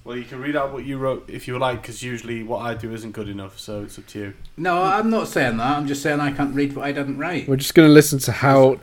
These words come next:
Speaker 3: chat G P T this is.
Speaker 1: It's not chat G P T. Do you want me to read it?
Speaker 3: Yeah,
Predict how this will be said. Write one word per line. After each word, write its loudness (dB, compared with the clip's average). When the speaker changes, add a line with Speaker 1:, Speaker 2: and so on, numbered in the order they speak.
Speaker 3:
chat 0
G 2
P 0
T 0
this -4
is. -4
Speaker 1:
It's -20
not -12
chat -10
G -12
P -14
T. -20
Do -6
you 4
want 0
me -4
to -4
read 2
it? -6
Speaker 3:
Yeah, 6